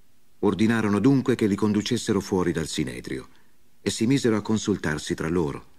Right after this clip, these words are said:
dicendo: "Che cosa dobbiamo fare a questi uomini? Infatti è chiaro a tutti gli abitanti di Gerusalemme che per mezzo loro è avvenuto un evidente miracolo e non possiamo negarlo.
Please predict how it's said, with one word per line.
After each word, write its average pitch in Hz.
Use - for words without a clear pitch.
dicendo: 143
"Che 123
cosa 135
dobbiamo 92
fare 69
a 67
questi -
uomini? 65
Infatti 95
è 90
chiaro 123
a 92
tutti 127
gli 95
abitanti 98
di 90
Gerusalemme 82
che 98
per 101
mezzo 113
loro 117
è 92
avvenuto 104
un 92
evidente 92
miracolo 76
e -
non 98
possiamo 98
negarlo. 80